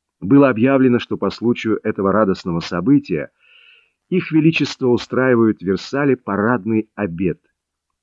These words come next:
за которым последует бал, и что туда будут приглашены наиболее выдающиеся личности Франции.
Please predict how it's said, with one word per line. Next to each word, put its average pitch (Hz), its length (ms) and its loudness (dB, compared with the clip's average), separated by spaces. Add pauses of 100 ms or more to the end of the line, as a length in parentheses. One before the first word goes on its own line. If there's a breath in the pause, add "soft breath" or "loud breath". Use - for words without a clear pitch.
(640)
за - 160 -2
которым 160 340 0
последует 131 520 0
бал, 87 400 0 (420 soft breath)
и 123 100 -6
что 175 160 -4
туда 170 280 2
будут 147 300 2
приглашены 135 500 2
наиболее 139 640 6
выдающиеся 131 800 2
личности 113 480 -2
Франции. 82 640 -2